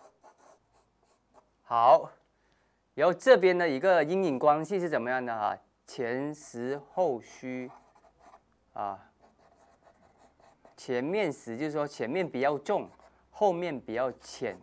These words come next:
啊，比较模糊。就像我们啊看远方的风景，可能就变比较淡啊，颜色会清淡一点，所以说会模糊一点。所以我们也一样画这，这里的时候也会变浅一点，这里会重一点。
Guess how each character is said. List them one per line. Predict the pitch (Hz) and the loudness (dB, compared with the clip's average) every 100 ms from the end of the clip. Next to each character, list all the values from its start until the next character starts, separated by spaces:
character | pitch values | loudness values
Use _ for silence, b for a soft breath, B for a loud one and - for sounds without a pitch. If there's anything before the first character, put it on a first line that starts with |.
| - | -14
啊， | - - - _ b b _ | -12 -12 -14 _ b b _
比 | 127 | -2
较 | 180 | 0
模 | 131 101 104 | -2 -4 -6
糊。 | 104 101 | -6 -10
就 | 127 | -8
像 | 156 170 | -4 -4
我 | 120 | -4
们 | 107 120 123 B B B | -6 -8 -10 B B B
啊 | - 101 | -16 -10
看 | 160 165 | -4 -2
远 | 127 107 | -2 -4
方 | 104 123 | -2 -4
的 | 123 | -4
风 | - 131 127 | -4 -6 -6
景， | 120 104 | -10 -12
可 | 95 | -12
能 | 95 | -14
就 | 104 123 | -12 -12
变 | 143 135 107 98 _ b b b b | -8 -10 -10 -16 _ b b b b
比 | - | -8
较 | 117 131 | -4 -4
淡 | - 180 127 95 | 4 4 4 -4
啊， | 98 | -6
颜 | 104 104 | -4 -6
色 | 120 143 | -6 -6
会 | 147 | -6
清 | 123 127 127 | -8 -10 -4
淡 | 156 127 | -2 -2
一 | 110 | -6
点， | 101 85 _ | -14 -14 _
所 | - 110 | -12 -10
以 | |
说 | 120 120 | -10 -8
会 | 135 123 | -8 -8
模 | 101 101 104 | -8 -4 -4
糊 | 110 120 | -4 -8
一 | |
点。 | 131 104 82 b b | -8 -10 -12 b b
所 | - 143 | -8 -2
以 | |
我 | 165 | 0
们 | 131 | 0
也 | 135 104 | -2 0
一 | |
样 | 135 131 | 0 0
画 | 160 147 | 0 0
这， | 180 | 0
这 | 151 180 | -2 -2
里 | 123 | -2
的 | 117 | -4
时 | 113 | -6
候 | 117 | -8
也 | 110 101 | -8 -8
会 | 127 | -8
变 | 156 123 | -8 -8
浅 | - 110 90 | -10 -12 -12
一 | 117 | -14
点， | 107 b b _ | -14 b b _
这 | 165 | -6
里 | 135 | -6
会 | 135 | -6
重 | - 156 110 | -4 -6 -6
一 | 104 | -10
点。 | 92 | -12